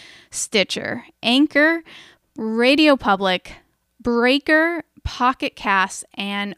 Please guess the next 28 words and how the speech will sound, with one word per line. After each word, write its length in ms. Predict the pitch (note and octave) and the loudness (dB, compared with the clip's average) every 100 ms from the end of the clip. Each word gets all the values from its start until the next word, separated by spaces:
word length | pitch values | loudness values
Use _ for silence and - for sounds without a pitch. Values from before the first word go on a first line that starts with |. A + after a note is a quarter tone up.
| - | -10
Overcast. 1040 | G3 F#3+ E3+ C#3+ - - - - - - - - - _ | -10 -8 -8 -10 -10 -6 -6 -6 -12 -14 -20 -20 -20 _
So 440 | - G3 F3+ F3 | -8 -4 -2 -4
if 120 | F3+ - | -6 -6
any 240 | B3 B3 | -2 -2
of 160 | A#3+ A3 | -2 0
those 360 | A#3 A#3+ A#3+ | 0 2 0
are 360 | A3 G3 F#3 F#3+ | 2 2 2 0
systems 580 | - C4+ C4+ - B3 A#3 | -6 -6 -6 -4 -4 -4
that 160 | A#3 | -4
you 220 | A3+ B3 A#3+ | -4 -4 0
like 280 | A#3 A3+ | 0 -2
using 520 | A#3 A#3 A3+ A#3 A3+ A3+ | -4 -6 -4 -6 -6 -6
for 200 | G#3 G3 | -6 -6
listening 360 | G#3 A3+ G#3 | -6 -6 -8
to 100 | - | -6
your 80 | G3+ | -8
podcasts, 800 | - G3+ G#3 - G3+ G3+ - - | -4 -4 -4 -2 -2 -2 -6 -8
go 140 | E4 | -4
ahead 180 | D4 C4+ | -2 -2
and 100 | A#3+ | -4
subscribe 580 | - G#3 - A3 G#3 G#3 | -6 -8 -6 0 0 0
to 100 | G3+ | -8
the 80 | F#3 | -12
Productivity 800 | - G3 G3+ - F#3 F#3 F3+ - | -4 -4 -4 -12 -10 -8 -10 -14
Tip 280 | - C#4+ - | -8 -8 -8
of 140 | G#3 F#3 | -10 -8
the 140 | F#3 | -12
Day, 480 | F3 F#3 F#3 F#3 | -8 -6 -4 -6